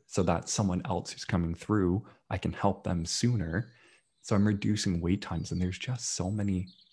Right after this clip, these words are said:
benefits there. But, you know, in terms of other stuff, it's kind of, I really love the education side. And so the, the pro-social behavior side as well, and, and exposure to images of nature can actually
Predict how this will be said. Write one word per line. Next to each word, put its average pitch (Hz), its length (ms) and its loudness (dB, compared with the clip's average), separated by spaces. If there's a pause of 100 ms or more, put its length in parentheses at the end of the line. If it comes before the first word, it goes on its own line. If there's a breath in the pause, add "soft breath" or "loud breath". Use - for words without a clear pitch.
benefits 127 440 -2
there. 98 280 -6 (420 loud breath)
But, 87 280 4 (240)
you 107 120 4
know, 90 120 6
in 87 80 4
terms 113 300 2
of 92 80 2
other 90 240 4
stuff, 90 260 4
it's 82 140 -4
kind 87 240 2
of, 85 120 -4 (1000 loud breath)
I 123 480 8
really 107 520 4 (240)
love 90 300 6
the 90 140 4
education 85 720 0
side. - 480 -4 (280)
And 87 580 2
so 92 520 6 (520)
the, 85 180 6
the 98 160 6
pro-social 95 640 4
behavior 82 360 -2
side 80 240 -2
as 87 80 -4
well, 82 220 2
and, 85 120 -2
and 98 160 2
exposure 110 540 4
to - 100 0
images 87 340 2
of 82 120 0
nature 85 260 0
can - 120 -4
actually 85 480 0